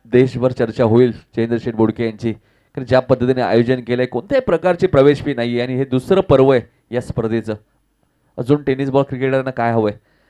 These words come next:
पुन्हा <laughs> तोच फटका खेळायचा होता, मात्र चेंडू आणि बॅटचा अखेर इथे संपर्क झाला नाहीये आणि तब्बल राहुल, अ, दोन षटकांमध्ये एक्केचाळीस धावा फडकेपाडा संघाने कुठल्या आहेत?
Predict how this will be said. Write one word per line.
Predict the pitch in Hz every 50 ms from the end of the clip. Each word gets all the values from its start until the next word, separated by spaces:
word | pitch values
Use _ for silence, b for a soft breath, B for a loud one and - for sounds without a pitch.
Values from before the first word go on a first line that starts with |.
| _ _ -
पुन्हा | 113 110 113 139 147 160 139 147
<laughs> | 147 -
तोच | - 156 143 - -
फटका | 175 139 - - 156 143 -
खेळायचा | - 139 143 156 151 143 151 151
होता, | 147 147 156 147
मात्र | 147 143 - 151 151 151 147 147 160 156 b b b b b b -
चेंडू | 143 143 147 160
आणि | 156 160 160
बॅटचा | 151 151 147 151 156 - - 165
अखेर | 151 143 - 156 156
इथे | 151 - 156
संपर्क | 151 - 143 135 131 147 156 156 151
झाला | 156 143 143 143 147 147
नाहीये | 143 143 143 143 143 139 135 b b b b b b b b
आणि | - 214 - -
तब्बल | 143 139 151 175 165
राहुल, | 156 156 156 165 165 160
अ, | 160 156 143 107 - b b b b b b
दोन | - 131 143 160 160
षटकांमध्ये | - - 156 - - - 170 160 160 165 160
एक्केचाळीस | 151 - _ - 196 202 208 220 220 190 147
धावा | 151 135 139 156 131
फडकेपाडा | - - 139 127 131 143 143 143 147
संघाने | 139 - 143 135 143 139 139
कुठल्या | - 131 120 127 131 127
आहेत? | 127 -